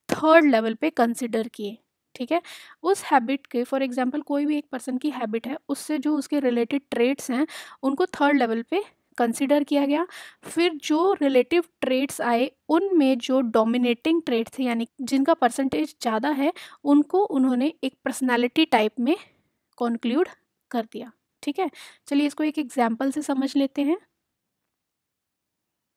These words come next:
तो सबसे पहले जो स्पेसिफिक रिस्पॉन्सेज थे उसमें उन्होंने लिया blushing and smiling। ये सिचुएशनल हो सकती है और कॉमन हो सकती है, सिचुएशनल भी है और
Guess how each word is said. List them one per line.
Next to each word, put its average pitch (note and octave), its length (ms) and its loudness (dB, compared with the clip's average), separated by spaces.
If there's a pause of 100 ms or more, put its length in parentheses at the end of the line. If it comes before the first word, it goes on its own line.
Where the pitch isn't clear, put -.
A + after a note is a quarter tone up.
(580)
तो D4+ 60 -2
सबसे D#4+ 260 -6
पहले C#4+ 420 0 (400)
जो D#4 60 2
स्पेसिफिक D#4 580 -4
रिस्पॉन्सेज B3 680 -4
थे C#4 80 0
उसमें D4 340 0
उन्होंने C4 280 0
लिया B3 240 2
blushing A3+ 540 0
and C#4 240 -2 (280)
smiling। B3 540 -8 (240)
ये C4+ 140 2
सिचुएशनल C#4 640 2
हो D4 100 4
सकती C4+ 360 -2
है D4 100 4
और D4+ 100 0
कॉमन A#3 340 4
हो G#3+ 100 -8
सकती - 360 -14
है, - 60 -14
सिचुएशनल C#4+ 680 0
भी D#4 120 4
है D#4+ 160 4
और E4+ 160 2